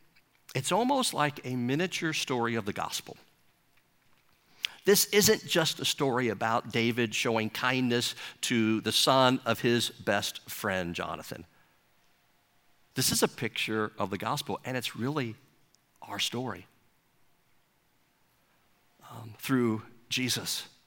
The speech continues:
See, because like, you know, just think about it. Let's think of the analogies. At one time, Mephibosheth was the grandson of the king, the son of Jonathan, the prince, who would be next on the throne. He would have been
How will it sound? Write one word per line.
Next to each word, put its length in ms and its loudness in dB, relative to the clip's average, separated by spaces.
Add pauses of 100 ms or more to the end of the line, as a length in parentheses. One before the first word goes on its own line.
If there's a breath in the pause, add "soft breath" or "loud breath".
(600 loud breath)
See, 140 -2
because 420 2
like, 200 4 (440)
you 60 -4
know, 160 -8 (180)
just 180 2
think 160 0
about 140 2
it. 60 -10
Let's 220 -6
think 260 -4
of 80 -4
the 80 0
analogies. 560 -4 (160)
At 100 0
one 160 0
time, 380 -6 (340)
Mephibosheth 680 2
was 120 -6
the 80 -6
grandson 720 -2
of 120 -2
the 80 -4
king, 440 -4 (220 loud breath)
the 80 0
son 460 6 (300 loud breath)
of 140 2
Jonathan, 540 4
the 80 2
prince, 460 0 (160 loud breath)
who 160 6
would 180 2
be 140 2
next 360 0
on 120 2
the 80 2
throne. 360 6
He 160 0
would 160 2
have 120 0
been 260 4